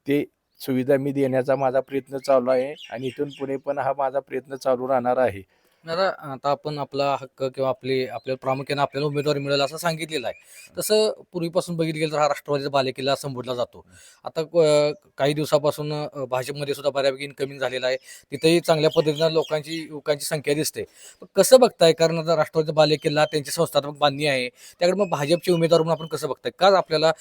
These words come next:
Speaker 2: उमेदवार लोकांनी आपल्या जनतेनं मतदान केलं पाहिजे?
Speaker 1: कसं आहे की मागच्या ज्या वेळेला कोण महायुतीचे, महायुती ज्या वेळेला झाली त्या महायुतीमध्ये कोण उमेदवार नव्हता, तेव्हापासून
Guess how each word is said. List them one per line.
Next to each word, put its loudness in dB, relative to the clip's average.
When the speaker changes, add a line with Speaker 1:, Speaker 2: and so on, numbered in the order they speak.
Speaker 2:
उमेदवार 8
लोकांनी 4
आपल्या 0
जनतेनं -4
मतदान -6
केलं -4
पाहिजे? -12
Speaker 1:
कसं 6
आहे 10
की 6
मागच्या 8
ज्या 10
वेळेला 10
कोण 4
महायुतीचे, 2
महायुती 8
ज्या 12
वेळेला 10
झाली 8
त्या 4
महायुतीमध्ये 6
कोण 2
उमेदवार 12
नव्हता, 10
तेव्हापासून 10